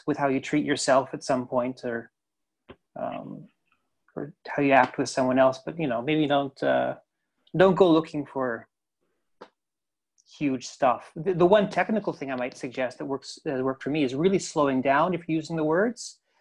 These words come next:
because, like, with counting, you're counting, and, um, you start, after a while, it just becomes automatic. You're not even thinking, but your brain is still counting, right? So just really go, like, one word at a time,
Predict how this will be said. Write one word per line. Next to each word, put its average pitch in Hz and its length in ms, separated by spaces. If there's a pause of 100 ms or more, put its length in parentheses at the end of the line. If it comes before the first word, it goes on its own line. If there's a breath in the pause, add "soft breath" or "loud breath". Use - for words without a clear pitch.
because, 156 200
like, 170 160
with 156 140
counting, 147 420
you're 131 120
counting, 143 540
and, 117 220
um, 120 320 (420 soft breath)
you - 100 (140)
start, - 340 (480)
after 143 240
a 131 40
while, 135 140
it 127 40
just 123 160
becomes 123 260
automatic. 120 480
You're 127 100
not 123 60
even 117 160
thinking, 120 380
but 143 100
your 135 80
brain 127 300
is 127 80
still 127 160
counting, 127 440
right? 135 240
So 131 240
just 127 220
really 143 540 (500)
go, 135 180
like, 123 200
one 131 420
word 127 400
at 123 120
a 123 80
time, 110 540